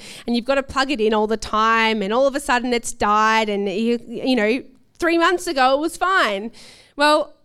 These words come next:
I, I've learned that these batteries, they're kind of designed to do that. They're designed to, well, they're not designed to, but it's the type of battery they are. They just kind of fail over time. And sometimes as people, I think that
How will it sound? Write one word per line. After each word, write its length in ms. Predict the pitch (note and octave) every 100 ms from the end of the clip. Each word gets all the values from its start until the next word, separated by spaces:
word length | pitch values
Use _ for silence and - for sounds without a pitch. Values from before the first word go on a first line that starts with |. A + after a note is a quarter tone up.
| _
I, 140 | D4 D4
I've 200 | D4 C#4
learned 400 | D4 F#4+ G4+ C4
that 100 | C4+
these 220 | C4+ C4
batteries, 400 | A#3 C#4 - B3
they're 120 | A#3
kind 220 | - F4 G#4
of 80 |
designed 540 | F#4 A#3+ A3 A#3 A#3 B3
to 80 | A3+
do 280 | G#3 A3 F#3+
that. 180 | F3
They're 80 | A#3
designed 460 | A#3 B3 C4 C#4 D#4
to, 420 | C#4 A3+ G#3 A3+ -
well, 220 | B3+ D4
they're 120 | D4+
not 120 | F4
designed 380 | D4 A#3 A3+ A3+
to, 140 | G#3+
but 80 | G3
it's 100 | A3
the 80 | B3+
type 240 | - C#4+
of 140 | C4 G3
battery 320 | G#3+ - F#3+
they 180 | F3 F#3
are. 160 | C#3+
They 120 | E3 G#3+
just 180 | A#3
kind 180 | - A#3
of 80 | F#3+
fail 360 | - G#3 F3+ E3
over 180 | D#3+
time. 360 | - G3+ D3+ - - - - - - _ _
And 140 | D4+ D#4
sometimes 460 | E4+ F#4 A#4+ A4+
as 160 | F#4 C#4
people, 400 | - E4 G4+ D#4
I 140 | C4
think 280 | B3+ C#4 D4
that 260 | C4 B3